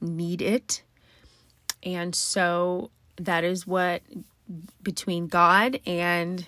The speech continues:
my family and this medicine, I lean on those very, very, um, I, I lean on those very, very, very strongly. But the emotional piece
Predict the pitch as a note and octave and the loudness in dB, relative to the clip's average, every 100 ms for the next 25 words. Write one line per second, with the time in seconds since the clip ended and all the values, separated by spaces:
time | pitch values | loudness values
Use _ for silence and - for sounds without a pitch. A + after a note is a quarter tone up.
0 | - F#3 E3+ - F3 F3 F3+ A3 A3+ - | -8 -6 -6 -4 -4 -2 0 -2 -2 -4
1 | F3 E3+ F3+ F#3 A3 G#3 C4 C4 F3+ F3+ | -2 0 -2 -2 0 2 4 4 2 -2
2 | F#3+ G3+ G#3 G3 G4 A3+ E3+ E3+ - - | -2 0 2 4 4 4 0 -2 -4 -4
3 | - A3 G#3 A3 G#3 G3+ F#3+ F#3 _ _ | -2 2 4 4 4 4 2 -2 _ _
4 | _ _ _ _ _ _ _ _ _ - | _ _ _ _ _ _ _ _ _ -14
5 | - - G#3+ F3+ F3 E3+ E3+ - _ _ | -14 -8 -4 -4 -4 -6 -8 -14 _ _
6 | A3+ - _ _ - F3 F#3 F#3 F#3+ F3+ | -16 -16 _ _ -10 -6 -4 -2 0 0
7 | F3+ E3+ E3+ E3 F#3+ F3+ F3 E3+ - - | -2 -2 -2 -4 -4 -4 -2 -4 -6 -6
8 | F3+ F3 E3 E3 E3 - E3 E3 E3 G3+ | -4 -4 -4 -6 -6 -6 -6 -6 -6 -8
9 | - - - - - - _ _ F#3+ F3 | -12 -16 -16 -18 -20 -20 _ _ -8 -8
10 | F3 G#3+ G3 F3+ - - - _ _ _ | -2 4 6 4 0 -8 -14 _ _ _
11 | _ _ _ G3 G3+ F#3+ G3+ A#3+ C#4 - | _ _ _ 0 2 2 4 4 2 -2
12 | F3 E3+ - F3 F3 - - | -4 -8 -8 -6 -6 -8 -12